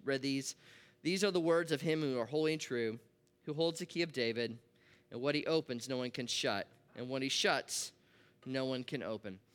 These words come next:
So there's really kind of four things here that the passage is talking about Jesus in particular.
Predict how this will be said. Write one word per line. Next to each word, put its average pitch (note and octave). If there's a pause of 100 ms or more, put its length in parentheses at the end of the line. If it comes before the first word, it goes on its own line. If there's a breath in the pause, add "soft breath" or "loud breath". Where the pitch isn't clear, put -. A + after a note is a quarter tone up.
(220 loud breath)
So G3+
there's F#3+
really C#4+
kind A#3
of F3
four A3
things G3+
here F3
that D#3
the D3
passage E3+
is D#3
talking E3
about C#3
Jesus D3
in C#3
particular. C3